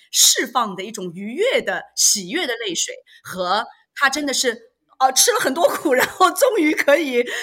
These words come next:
可以解放的那种，那种，那种就释放是不一样的体现。所以我，我，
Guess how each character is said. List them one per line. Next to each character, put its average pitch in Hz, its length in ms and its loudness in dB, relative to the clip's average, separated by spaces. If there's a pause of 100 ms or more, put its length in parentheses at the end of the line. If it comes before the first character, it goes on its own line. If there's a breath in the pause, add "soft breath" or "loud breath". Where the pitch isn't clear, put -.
(140)
可 349 120 2
以 349 100 0
解 214 220 -4
放 320 240 0
的 269 80 -4
那 269 100 -4
种， 196 240 -8
那 240 80 -4
种， 185 300 -10 (160)
那 247 100 -4
种 202 160 -6
就 226 100 -12
释 226 300 2
放 214 240 -4
是 208 140 -8
不 247 160 -14
一 196 100 -12
样 233 260 -4
的 147 200 -12 (160)
体 156 180 -12
现。 - 280 -10 (500 soft breath)
所 247 160 -2
以 247 160 -2
我， 190 220 -2
我， 190 140 -4